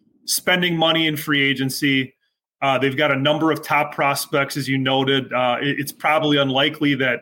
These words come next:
that any of them or maybe one of them will start, uh, the season, this season, uh, on the big league team because of service time, uh, manipulation and that sort of thing. Uh,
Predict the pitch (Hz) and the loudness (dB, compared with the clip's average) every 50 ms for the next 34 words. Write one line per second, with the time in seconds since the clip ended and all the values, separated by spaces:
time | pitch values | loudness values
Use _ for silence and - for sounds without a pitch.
0 | - _ - 135 135 131 120 - 131 135 147 160 160 160 156 143 139 151 151 156 | -8 _ -8 -4 -4 -4 -2 -2 -2 0 0 2 0 0 0 0 0 2 2 2
1 | 147 139 131 127 139 147 160 160 160 151 143 139 143 143 143 147 135 139 147 143 | 2 0 -2 0 0 0 0 2 2 2 2 2 2 2 0 0 0 0 0 0
2 | 143 139 127 123 - - - 151 143 143 139 139 - _ _ _ _ 139 135 131 | 0 0 -2 -4 -4 -4 -2 0 2 2 0 -2 -6 _ _ _ _ -2 0 2
3 | 127 127 120 123 123 - - - 165 165 156 139 147 135 135 151 147 - - - | 2 0 0 -2 -4 -6 -4 -2 -2 0 0 0 0 0 0 0 0 -2 -2 0
4 | 147 139 127 123 135 127 127 117 - _ _ _ - _ _ _ _ _ _ 147 | 0 0 0 0 -2 -2 -4 -4 -8 _ _ _ -20 _ _ _ _ _ _ 0
5 | 135 131 131 127 - 156 175 180 175 143 139 156 151 135 131 135 139 135 123 - | 0 0 0 0 0 0 0 0 0 0 2 2 0 2 2 0 0 0 -2 -4
6 | - 156 147 143 139 127 135 135 - 160 156 143 151 131 - - - 156 147 147 | -4 -2 -2 0 0 0 -2 -2 0 0 0 2 0 0 0 -2 0 0 2 2
7 | 143 139 139 - - 143 127 131 139 135 127 127 127 127 127 123 123 123 131 139 | 0 0 -2 -4 -2 -2 0 0 0 0 -2 -2 0 0 2 2 2 0 0 0
8 | 143 147 147 - 143 131 135 131 131 135 131 - - 139 131 131 131 127 127 - | 0 -2 0 0 0 0 2 2 2 0 0 -2 -2 -2 -2 0 0 0 -2 -2
9 | - - 139 135 135 120 - - 131 127 123 120 120 113 - _ _ _ _ _ | -2 0 0 0 0 -2 -4 -4 -2 -2 -2 -2 -4 -6 -12 _ _ _ _ _
10 | _ _ _ _ _ - 139 139 135 135 131 127 123 117 | _ _ _ _ _ -4 0 0 2 2 2 2 0 0